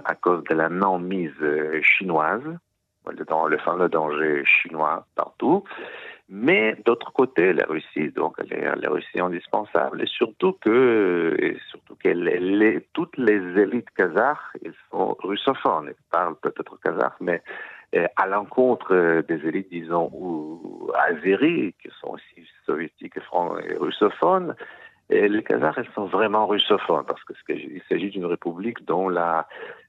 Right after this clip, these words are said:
euh, la minorité russe, euh, pas seulement russe ethniquement, aussi les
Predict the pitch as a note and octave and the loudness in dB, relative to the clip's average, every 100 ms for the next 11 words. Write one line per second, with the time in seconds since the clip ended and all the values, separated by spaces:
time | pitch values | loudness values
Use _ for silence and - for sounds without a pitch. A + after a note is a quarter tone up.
0 | - E2+ D2 D2 D2+ E2+ F2+ F2+ F2+ F2 | -2 0 2 0 0 0 0 0 0 -2
1 | - G2 F#2 F2 E2+ E2 D#2+ D#2+ E2 F2 | -8 -6 -2 0 2 2 4 4 4 6
2 | D#3 D#3+ - - - F#2 E2+ E2+ E2 D#2+ | 4 4 -6 -18 -2 2 4 2 0 0
3 | E2 D#2+ D#2+ E2 F2+ - G2+ F#2+ D#2+ E2 | -2 -2 -4 -6 -4 -4 -2 -2 0 0
4 | D#2+ G2+ G#2 - F2 E2 - - - C3 | 0 -2 -4 0 2 2 -2 -12 -2 -2
5 | F#2 - - F2 D#2+ | -2 -6 -12 -10 -6